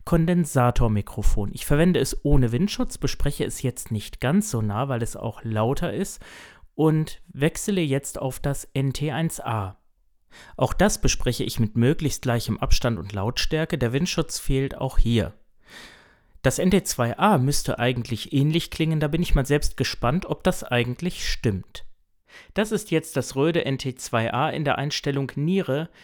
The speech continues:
das in etwa so klingen müsste wie das Röde N T eins A.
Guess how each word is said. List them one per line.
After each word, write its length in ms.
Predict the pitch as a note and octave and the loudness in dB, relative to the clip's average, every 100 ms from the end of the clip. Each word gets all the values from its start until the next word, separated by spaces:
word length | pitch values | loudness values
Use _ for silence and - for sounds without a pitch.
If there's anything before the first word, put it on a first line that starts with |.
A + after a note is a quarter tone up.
| - | -6
das 160 | C#3+ D#3+ | -4 -2
in 120 | C#3 | -4
etwa 260 | - F3+ | -2 0
so 240 | C#3 D#3+ G#3+ | 0 0 -2
klingen 400 | - G3 D#3 B2 | -2 -2 0 -2
müsste 340 | A2+ - D3+ | -4 -6 -8
wie 60 | C#3+ | -4
das 320 | C3 - A2+ | -6 -6 -6
Röde 340 | A2+ A2+ C#3+ | -6 -4 -6
N 180 | - C3+ | -6 -8
T 200 | C#3 D3 - | -6 -8 -4
eins 400 | C3 C3 A2+ - | -2 0 -2 -6
A. 280 | G2+ G2 | -10 -10